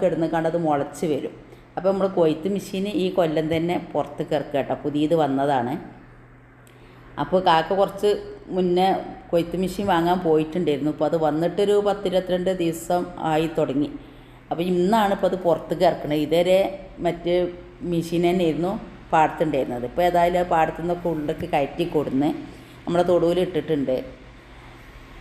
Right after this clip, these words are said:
അപ്പോൾ ഇതാ പുതിയ മെഷീൻ ഇന്ന് കൊയ്യാൻ ഇറക്കാമെന്ന് വിചാരിച്ച് നിൽക്കുക കേട്ടോ. അപ്പോൾ ആ ലോറിൻ്റെ ഉള്ളിൽ കയറി പോണ ആണ്, ആളാണ് ഈ കൊയ്ത്ത്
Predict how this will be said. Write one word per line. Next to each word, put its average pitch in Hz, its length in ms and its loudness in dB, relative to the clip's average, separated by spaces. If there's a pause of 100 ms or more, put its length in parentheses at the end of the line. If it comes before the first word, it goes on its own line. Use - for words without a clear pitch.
(120)
അപ്പോൾ 208 180 4
ഇതാ 220 120 8 (100)
പുതിയ 202 220 0 (100)
മെഷീൻ 202 420 0
ഇന്ന് 196 180 -2 (520)
കൊയ്യാൻ 185 360 6 (100)
ഇറക്കാമെന്ന് 175 460 2
വിചാരിച്ച് 156 400 0
നിൽക്കുക 143 240 -4
കേട്ടോ. 110 200 -4 (380)
അപ്പോൾ 175 240 2
ആ - 20 6 (180)
ലോറിൻ്റെ 190 440 2 (340)
ഉള്ളിൽ 180 220 -2 (100)
കയറി 170 380 2
പോണ 165 180 4 (140)
ആണ്, 156 160 0 (720)
ആളാണ് 156 400 4 (480)
ഈ - 20 0 (100)
കൊയ്ത്ത് 175 300 -2